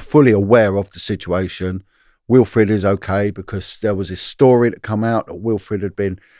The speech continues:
castrated in prison and his testicles flushed down the toilet, which I found very hard to believe, because Wilfred, firstly, is a lovely guy, and secondly, he's a tough guy.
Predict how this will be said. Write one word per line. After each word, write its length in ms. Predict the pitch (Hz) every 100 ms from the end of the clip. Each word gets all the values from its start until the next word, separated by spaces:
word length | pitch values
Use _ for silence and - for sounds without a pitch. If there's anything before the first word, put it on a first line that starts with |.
| _ _
castrated 960 | - 107 - - 123 135 135 143 139 -
in 180 | 127 120
prison 440 | - 127 135 127
and 120 | - 107
his 160 | 92
testicles 500 | - 120 - - 107
flushed 300 | - 104 -
down 140 | 98 92
the 80 |
toilet, 480 | 85 - 117 131 147 _ _ _ _ _ _
which 320 | 123 123 - - _ _ _ _
I 120 | 131
found 300 | 117 110 101
very 160 | 92 101
hard 280 | 90 98 87
to 100 | 80
believe, 300 | 82 90 98
because 300 | 95 98 -
Wilfred, 400 | 107 95 92 87
firstly, 440 | - 104 95 95
is 120 | 87
a 40 | 92
lovely 340 | 101 92 87
guy, 360 | 85 107 80 92
and 160 | -
secondly, 500 | 98 104 - 92 101 -
he's 120 | 117
a 60 | 123
tough 260 | 165 143
guy. 340 | - 82 87